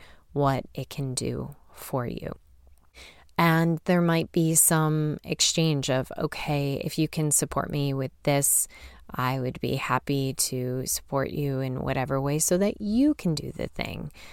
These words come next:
that you love and want to go do with your buddies or wherever." So the partner, supporting,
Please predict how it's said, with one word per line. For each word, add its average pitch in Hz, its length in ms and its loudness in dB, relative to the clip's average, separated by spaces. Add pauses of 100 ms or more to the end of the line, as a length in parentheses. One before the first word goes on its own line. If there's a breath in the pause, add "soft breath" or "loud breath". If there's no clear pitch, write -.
(160 loud breath)
that 135 540 2
you 147 200 -2
love 135 640 2
and 127 580 -4 (120)
want 127 160 -4
to 123 60 -4
go 135 180 -2
do 135 180 -2
with 139 140 -4
your 156 160 4
buddies 151 420 2
or - 160 -2
wherever." 139 520 -4 (1160 soft breath)
So 190 600 8 (580 loud breath)
the 139 80 -4
partner, 226 720 6
supporting, 185 840 6